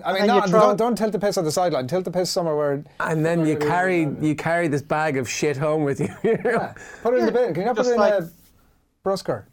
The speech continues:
Speaker 1: somewhere?
Speaker 3: Can you, yeah?
Speaker 2: Just like a responsible dog owner.
Speaker 1: Well, yeah, most
Speaker 2: That's the way
Speaker 1: dog
Speaker 2: it
Speaker 1: own-,
Speaker 2: works.
Speaker 1: most dog owners put the bag in their hand and then ruffle around in the grass as if they've picked it up and then, "Oh,
Speaker 3: And then
Speaker 1: look
Speaker 3: drop
Speaker 1: at
Speaker 3: the
Speaker 1: this
Speaker 3: bag.
Speaker 1: thing out," and then just put
Speaker 3: Yeah.
Speaker 1: <laughs>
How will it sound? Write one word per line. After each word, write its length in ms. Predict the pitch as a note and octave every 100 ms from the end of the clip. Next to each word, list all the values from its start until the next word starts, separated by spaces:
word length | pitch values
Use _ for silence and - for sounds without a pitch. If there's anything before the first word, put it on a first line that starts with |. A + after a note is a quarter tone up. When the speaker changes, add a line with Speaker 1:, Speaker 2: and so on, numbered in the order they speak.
| _ -
Speaker 1:
somewhere? 300 | D#3 B2 G#2
Speaker 3:
Can 180 | C#3+ C#3+
you, 60 |
yeah? 220 | C#3+ C3+ C#3+
Speaker 2:
Just 180 | -
like 160 | C4 A3+
a 40 |
responsible 640 | A3+ G#3 - A#3 A#3 G3 G#3
dog 280 | G#3+ B3 G#3+
owner. 260 | D3+ A#2 - - - _ _ _ _ _ - _ _ _ _ _ _ _ _ -
Speaker 1:
Well, 340 | D3+ B2+ G#2+ -
yeah, 180 | D#3+ A#2+
most 200 | A2 C#3+
Speaker 2:
That's 40 | A3+
the 60 |
way 60 | G#3+
Speaker 1:
dog 80 | G#3+
Speaker 2:
it 40 |
Speaker 1:
own-, 80 | C3
Speaker 2:
works. 120 | G3+ -
Speaker 1:
most 220 | G#3+ G3+
dog 220 | G3 F3+
owners 260 | F3 D#3 -
put 140 | E3
the 60 | C#3+
bag 200 | D#3+ D#3
in 80 |
their 80 | D3
hand 180 | D3+ D3
and 80 | C#3+
then 100 | D3
ruffle 260 | D#3 D3+ D#3
around 180 | D#3
in 60 | D3
the 80 | C3+
grass 480 | D3+ D3+ D#3 - A#3
as 220 | E3 C3+
if 160 | D3+
they've 180 | - C3+
picked 180 | E3 C#3
it 80 | D3
up 200 | D3+ D3
and 100 | C#3
then, 140 | C#3+
"Oh, 240 | D3+ G#3 F#3
Speaker 3:
And 80 |
then 60 | D#3+
Speaker 1:
look 40 |
Speaker 3:
drop 100 | D3 D#3
Speaker 1:
at 40 |
Speaker 3:
the 60 | D#3
Speaker 1:
this 40 |
Speaker 3:
bag. 180 | E3+ E3
Speaker 1:
thing 80 | D#3
out," 160 | C#3+ C#3
and 80 |
then 80 | C#3
just 140 | B2 C#3+
put 100 | D3+
Speaker 3:
Yeah. 120 | - - _ _
Speaker 1:
<laughs> 80 | -